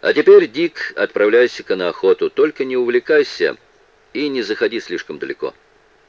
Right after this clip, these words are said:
Нам необходимо возобновить запасы съестного, ведь большей их частью пришлось пожертвовать.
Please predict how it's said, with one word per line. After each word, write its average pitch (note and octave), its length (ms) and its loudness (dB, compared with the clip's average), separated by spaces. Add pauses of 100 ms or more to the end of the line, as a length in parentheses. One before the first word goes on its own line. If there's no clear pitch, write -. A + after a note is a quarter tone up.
(140)
Нам D3+ 420 -4
необходимо B2 560 -2
возобновить G2 580 -4
запасы G2 480 -4
съестного, C#2+ 560 -10 (440)
ведь F2 240 -8
большей F#2 420 0
их - 300 -12
частью F#2+ 420 -2
пришлось E2 400 -6
пожертвовать. E2+ 760 -6